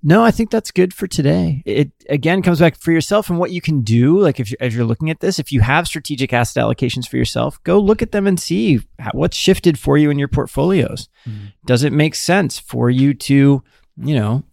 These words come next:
Speaker 1: if bonds are now overweighted relative to your long-term allocation, does it make sense to sell some of those and buy some of the stocks while the downturn is happening?
Speaker 2: Yeah. Yeah, exactly. And that, you know, to piggyback on the last episode that we did about this, what to do in a recession, we talked about things like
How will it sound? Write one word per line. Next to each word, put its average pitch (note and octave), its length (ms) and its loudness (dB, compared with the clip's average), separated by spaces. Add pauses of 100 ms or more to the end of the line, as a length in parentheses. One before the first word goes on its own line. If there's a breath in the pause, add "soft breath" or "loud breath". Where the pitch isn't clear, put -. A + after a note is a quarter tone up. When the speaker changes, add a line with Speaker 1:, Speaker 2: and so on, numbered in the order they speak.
(160)
Speaker 1:
if A#2+ 180 0
bonds B2 420 0
are B2+ 60 -2
now C3+ 320 0
overweighted B2+ 680 -4
relative C3 380 0
to C#3 80 2
your B2+ 120 4
long-term C3 380 0
allocation, C3+ 580 -2
does G#2+ 160 -2
it B2 40 -4
make C3 200 -6
sense B2+ 240 -12
to C3+ 120 -12
sell - 240 -8
some B2 180 -10
of A#2+ 80 -10
those B2 160 -4
and C3 120 -8
buy - 160 -6
some C3 220 -4
of C3 80 0
the C3 60 0
stocks C#3+ 460 -4
while - 200 -6
the A#2+ 100 -2
downturn A2 580 -4
is A#2 140 -2
happening? - 440 -6 (120)
Speaker 2:
Yeah. G2 200 -12 (840 soft breath)
Yeah, D#3 120 -2
exactly. C#3 480 -2
And B2 80 -2
that, A#2 140 -4 (260)
you A#2+ 140 -8
know, G#2+ 60 -8
to G#2 100 -10
piggyback G#2+ 520 -4
on F#2+ 140 -6
the F2+ 140 -6
last F2+ 300 -8
episode F#2 340 -8
that - 80 -10
we F#2+ 60 -10
did A#2+ 200 -2
about G2+ 240 -4
this, A2 240 -6
what G#2 160 -2
to - 80 -20
do G2+ 100 -8
in F#2+ 100 -4
a F#2 40 -2
recession, G#2+ 520 -6
we A2 120 0
talked - 320 -2
about A2 200 -10
things F2+ 300 -4
like F#2 300 -6